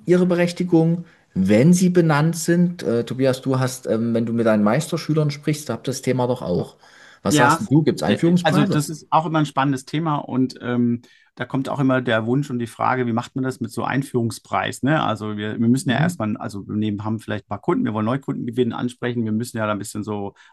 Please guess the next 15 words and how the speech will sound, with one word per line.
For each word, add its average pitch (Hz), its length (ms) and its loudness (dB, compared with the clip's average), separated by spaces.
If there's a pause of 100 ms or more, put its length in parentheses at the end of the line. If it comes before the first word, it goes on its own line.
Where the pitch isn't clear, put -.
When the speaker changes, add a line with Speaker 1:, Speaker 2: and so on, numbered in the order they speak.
(120)
Speaker 2:
aggressiv 127 480 -4
sein, 98 300 -8
ne? 175 180 2 (240)
Speaker 1:
Mhm. 110 260 4
Speaker 2:
Und 113 100 2
dann 127 180 2
Einführungspreise. 110 880 -4
Und 110 300 -6
da 113 260 0
gebe - 380 -4
ich 233 220 -4
immer 120 240 2
als 101 260 -6
Tipp - 260 -4
mit, 131 240 0